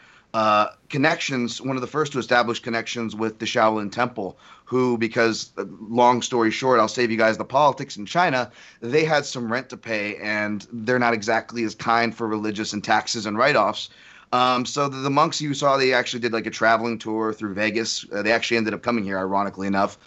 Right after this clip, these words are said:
But, uh, through my, uh, affiliation with that martial arts, um,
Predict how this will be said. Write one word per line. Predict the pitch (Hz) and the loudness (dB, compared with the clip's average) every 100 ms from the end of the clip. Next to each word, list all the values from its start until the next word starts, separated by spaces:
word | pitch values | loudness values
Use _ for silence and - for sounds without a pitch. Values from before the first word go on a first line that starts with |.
| - - - | -20 -20 -10
But, | 104 123 120 | 4 6 8
uh, | 117 | 6
through | 113 - 143 143 | 2 -4 -4 0
my, | 135 123 117 - - | 2 0 -2 -10 -10
uh, | 110 104 76 - 78 113 | -6 -6 -10 -18 -8 -8
affiliation | 113 120 117 139 143 120 | -2 0 4 2 2 -2
with | 107 | 0
that | 104 | 0
martial | 107 104 - 104 | 2 0 0 2
arts, | 101 101 - | 2 0 -4
um, | 104 101 95 87 | 0 2 0 -4